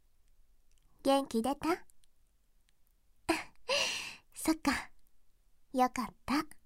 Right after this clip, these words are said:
じゃあ、ご飯にしよっか。今日はね、美味しいのいっ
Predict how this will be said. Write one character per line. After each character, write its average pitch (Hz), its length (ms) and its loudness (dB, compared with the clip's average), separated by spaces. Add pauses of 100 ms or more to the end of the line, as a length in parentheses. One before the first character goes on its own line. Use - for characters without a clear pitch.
(1300)
じ 339 100 8
ゃ 285 420 8
あ、 - 100 -20
ご 269 140 -2
飯 381 240 4
に 330 100 2
し - 160 2
よ 285 60 4
っ 277 80 -10
か。 311 140 4
今 - 1600 -8
日 262 100 4
は 240 120 8 (220)
ね、 240 240 2 (920)
美 233 80 6 (120)
味 247 40 4
し - 160 0
い 254 180 6
の 220 220 6 (540)
い 240 240 2
っ - 40 -10